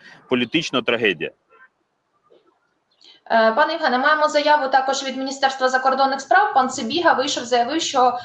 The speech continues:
Speaker 2: ми готові вести переговори з Росією, але знову ж таки в нас, е, одна із вимог, е, це, е, припинення вогню довгострокове, а вже потім подальше обговорення. З того, що ми маємо з попередніх, е, зустрічей в Стамбулі, це обмін полоненими і обмін тілами загиблих, який зараз,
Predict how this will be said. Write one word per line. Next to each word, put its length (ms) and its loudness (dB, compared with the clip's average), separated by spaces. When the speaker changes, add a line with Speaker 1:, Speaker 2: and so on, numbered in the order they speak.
Speaker 2:
ми 120 2
готові 400 2
вести 300 -4
переговори 520 2
з 80 -6
Росією, 500 0
але 220 4
знову 260 -2
ж 100 -6
таки 260 0
в 80 -4
нас, 280 0
е, 80 4
одна 380 4
із 160 -2
вимог, 480 0
е, 300 4
це, 560 6
е, 180 2
припинення 500 0
вогню 340 -4
довгострокове, 760 0
а 80 2
вже 160 -4
потім 420 -4
подальше 480 0
обговорення. 680 -2
З 100 -12
того, 200 2
що 180 -4
ми 80 -4
маємо 360 2
з 60 -8
попередніх, 680 0
е, 160 2
зустрічей 460 -6
в 40 -6
Стамбулі, 520 -2
це 340 2
обмін 380 0
полоненими 840 0
і 140 -6
обмін 400 0
тілами 440 4
загиблих, 540 -2
який 220 -2
зараз, 340 2